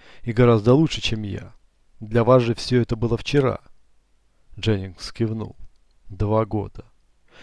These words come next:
Два года начисто вычеркнуты из жизни. Это казалось диким и невероятным.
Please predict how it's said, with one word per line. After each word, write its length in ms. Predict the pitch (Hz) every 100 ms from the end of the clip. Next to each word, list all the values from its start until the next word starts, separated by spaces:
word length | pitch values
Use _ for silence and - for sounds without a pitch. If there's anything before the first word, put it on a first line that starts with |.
| - -
Два 260 | 104 117
года 240 | 120 127 123
начисто 460 | 123 139 - -
вычеркнуты 500 | 113 120 123 110 -
из 220 | - 127 120
жизни. 560 | 147 110 90 - 127 - _ _ _ _ -
Это 180 | 117 -
казалось 520 | - 101 110 104 95
диким 400 | 107 139 113 98 -
и 100 | 104
невероятным. 800 | 104 101 110 117 110 87 -